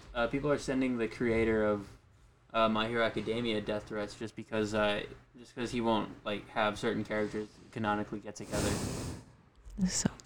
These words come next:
Speaker 2: dumb.
Speaker 1: And it's the same thing with Attack on Titan 'cause, uh, a lot of people didn't like the way it ended.
Speaker 2: Mm-hmm.
Speaker 1: I don't know if that means it's a good ending or if it, uh, or bad ending or if it just ended so sadly to where people just didn't like it.
Speaker 2: Who has that?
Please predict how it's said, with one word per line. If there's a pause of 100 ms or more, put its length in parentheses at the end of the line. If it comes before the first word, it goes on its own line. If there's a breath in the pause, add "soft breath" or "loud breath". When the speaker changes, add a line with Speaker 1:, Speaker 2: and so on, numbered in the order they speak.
Speaker 2:
dumb. (140)
Speaker 1:
And
it's
the
same
thing
with
Attack
on
Titan
'cause,
uh, (440)
a
lot
of
people
didn't
like
the
way
it
ended. (240)
Speaker 2:
Mm-hmm.
Speaker 1:
I
don't
know
if
that
means
it's
a
good
ending
or
if
it, (200)
uh,
or
bad
ending
or
if
it
just
ended
so
sadly
to
where
people
just
didn't
like
it. (960 soft breath)
Speaker 2:
Who
has
that?